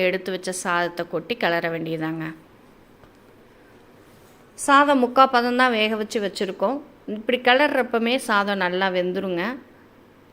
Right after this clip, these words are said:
நல்லா உடையாம மெதுவா கிளறி விட்டோம் அப்படின்னா, ஒரு சாதம் கூட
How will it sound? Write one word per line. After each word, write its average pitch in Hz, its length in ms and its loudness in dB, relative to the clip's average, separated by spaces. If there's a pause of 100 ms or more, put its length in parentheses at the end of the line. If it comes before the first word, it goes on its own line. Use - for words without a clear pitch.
(3250)
நல்லா 269 200 6 (140)
உடையாம 233 580 4
மெதுவா 214 340 0 (120)
கிளறி 190 340 0
விட்டோம் 180 300 0
அப்படின்னா, 160 340 -4 (220)
ஒரு 233 120 0 (120)
சாதம் 208 340 -2
கூட 214 100 0